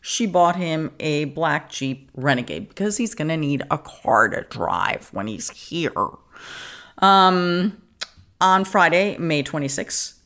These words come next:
of twenty seventeen, Dory the fourth arrived at the house of his father and his stepmother.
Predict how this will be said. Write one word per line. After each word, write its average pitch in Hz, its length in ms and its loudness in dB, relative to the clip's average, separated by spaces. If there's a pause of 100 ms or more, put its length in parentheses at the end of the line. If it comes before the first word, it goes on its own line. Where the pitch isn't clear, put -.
of 170 160 -2
twenty 156 580 -4
seventeen, 135 840 0 (1000)
Dory 190 460 6 (100)
the 160 340 4
fourth 180 580 0 (200)
arrived 165 640 4 (100)
at 170 140 2
the 156 80 2
house - 540 0 (440)
of 160 120 6
his 220 240 2
father 156 360 0
and 175 140 -2
his 247 80 -2
stepmother. 269 600 -2